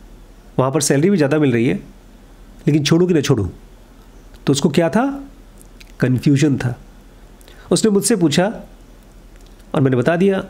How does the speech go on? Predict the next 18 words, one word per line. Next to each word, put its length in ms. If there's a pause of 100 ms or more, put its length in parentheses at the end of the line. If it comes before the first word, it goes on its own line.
(220)
"छोड़ 200
दो, 80
नई 200
नौकरी 200
ज्वाइन 200
कर 100
लो।" 160 (580)
लेकिन 220
मेरे 200
पास 220
कहाँ 220
से 120
आया 240
clarity? 500 (1800)
मैंने 280
सोचा 760 (240)
as 300
individual, 840